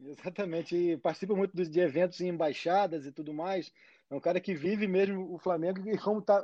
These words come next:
como o Thales falou, tem até uma imagem que um amigo me mandou uma vez que passou por ele no aeroporto.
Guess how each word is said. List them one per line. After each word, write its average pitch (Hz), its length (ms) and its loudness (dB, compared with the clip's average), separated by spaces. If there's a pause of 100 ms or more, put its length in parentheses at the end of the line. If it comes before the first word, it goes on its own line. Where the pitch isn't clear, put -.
como 175 180 -2
o 180 40 -2
Thales 190 260 4
falou, 196 320 2 (380)
tem 170 100 4
até 180 220 4
uma 240 240 6
imagem 196 420 2
que - 140 -6
um 190 40 2
amigo 190 300 -2
me 202 80 -2
mandou 190 320 0
uma 196 120 2
vez 180 240 -2
que 220 80 -10
passou 196 400 -2
por 202 200 0
ele 208 140 2
no 202 100 0
aeroporto. 226 760 0